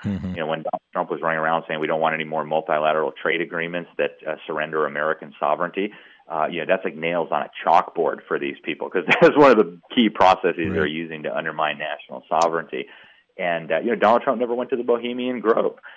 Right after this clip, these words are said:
Speaker 2: which, uh, every Republican president of the last hundred years has gone to the Bohemian Grove. It's a secret little club out in, uh, Northern California.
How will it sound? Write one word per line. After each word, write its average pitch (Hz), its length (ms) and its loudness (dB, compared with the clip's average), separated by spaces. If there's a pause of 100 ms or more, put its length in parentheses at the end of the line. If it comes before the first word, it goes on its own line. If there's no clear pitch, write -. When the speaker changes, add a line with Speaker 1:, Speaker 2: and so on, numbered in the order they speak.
(120)
Speaker 2:
which, 92 300 -2
uh, 78 180 0
every 101 240 2
Republican 110 460 2
president 110 320 0
of 98 80 -4
the 101 40 -2
last 104 220 0
hundred 110 240 -4
years 110 300 -4 (100)
has 90 180 -2
gone 80 220 -2
to 80 60 -4
the 80 80 -2
Bohemian 76 540 -4
Grove. 69 260 0
It's - 120 -10
a 76 60 -14 (220)
secret 90 400 -6
little 82 160 -2
club 85 340 0
out 78 180 2
in, 71 220 -8
uh, 73 100 -4
Northern 80 480 -4
California. 95 640 -6